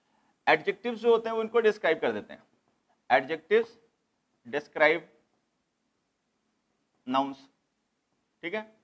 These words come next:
Adjectives जो होते हैं, वो nouns को describe करते हैं। Determiners,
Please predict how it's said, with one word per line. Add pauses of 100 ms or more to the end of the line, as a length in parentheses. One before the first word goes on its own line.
(840)
Adjectives
जो
होते
हैं,
वो
nouns
को
describe
करते
हैं। (640)
Determiners,